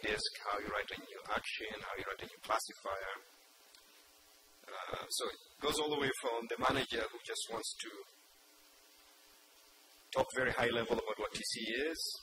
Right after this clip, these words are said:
to, which is just, uh, talks about T C as a network infrastructure service, to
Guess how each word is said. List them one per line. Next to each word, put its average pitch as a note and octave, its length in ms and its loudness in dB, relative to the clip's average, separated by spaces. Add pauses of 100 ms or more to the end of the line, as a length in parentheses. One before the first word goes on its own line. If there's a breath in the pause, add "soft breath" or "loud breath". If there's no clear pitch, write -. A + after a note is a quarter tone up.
(960)
to, A2+ 80 -4 (1120)
which A#2 160 -8
is - 160 -4
just, - 240 0
uh, - 400 -16
talks - 320 -2
about A2 320 -4
T B2 80 0
C A2+ 160 0
as A2+ 80 -2
a G#2+ 80 -2
network A#2 240 -2
infrastructure B2 560 -2
service, B2+ 360 2 (1160)
to A#2+ 80 -6